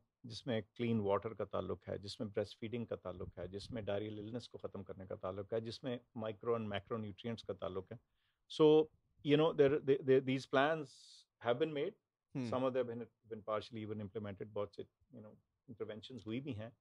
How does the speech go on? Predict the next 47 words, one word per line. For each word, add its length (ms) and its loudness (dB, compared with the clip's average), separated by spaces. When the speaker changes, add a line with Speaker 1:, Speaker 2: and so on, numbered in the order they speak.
Speaker 2:
They 180 -10
must। 160 -10
Speaker 1:
लेकिन 640 2
नेशनल 340 -2
लेवल 240 2
के 120 -2
ऊपर, 200 4
uh, 1160 -10
a 40 -2
major 220 2
intervention 440 -6
is 80 -10
required। 280 -6
मैं, 200 0
I 140 2
feel 260 -6
कि, 100 0
और 160 -2
इसका 200 -4
ताल्लुक 360 2
पॉपुलेशन 400 0
वेलफेयर 380 -2
के 100 -14
साथ 200 -8
भी 180 -18
है 100 -10
कि, 260 -6
uh, 100 -4
थोड़े 100 2
से 120 -6
गैप 280 2
के 60 -4
साथ 200 -2
अगर 160 -4
बच्चा 260 -8
पैदा 220 -6
होता 200 -6
है, 60 -12
तो 80 -12
माँ 420 -6
थोड़ा 120 0
रिकवर 300 -4
कर 200 -10
गई 160 -12
होती 260 -12
है। 80 -6
So, 220 -4